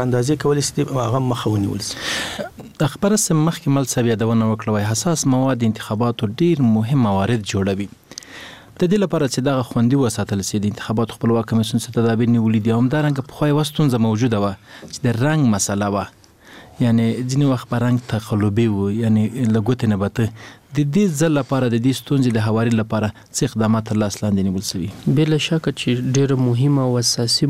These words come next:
Speaker 3: موضوع ده او ډېر مهم سوال دی. د موادو یو فزیکي امنیت دی چې تر هر مرکزه پورې فزیکي امنیت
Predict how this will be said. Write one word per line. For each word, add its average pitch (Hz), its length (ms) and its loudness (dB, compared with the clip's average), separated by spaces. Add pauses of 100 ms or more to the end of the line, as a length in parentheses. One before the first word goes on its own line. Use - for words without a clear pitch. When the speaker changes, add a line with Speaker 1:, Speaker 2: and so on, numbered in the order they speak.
Speaker 3:
موضوع 120 500 2
ده 120 140 2
او 135 180 -4 (420)
ډېر 135 220 2
مهم 127 220 4 (100)
سوال 143 420 2
دی. - 80 -4 (1300)
د - 20 0 (600)
موادو 180 540 4
یو 180 160 4 (120)
فزیکي 135 440 0
امنیت 135 440 2 (120)
دی 120 100 2 (160)
چې 123 520 0
تر 123 140 0 (200)
هر 127 400 2 (160)
مرکزه 123 400 0 (100)
پورې 117 400 0
فزیکي 120 420 -2
امنیت 117 360 2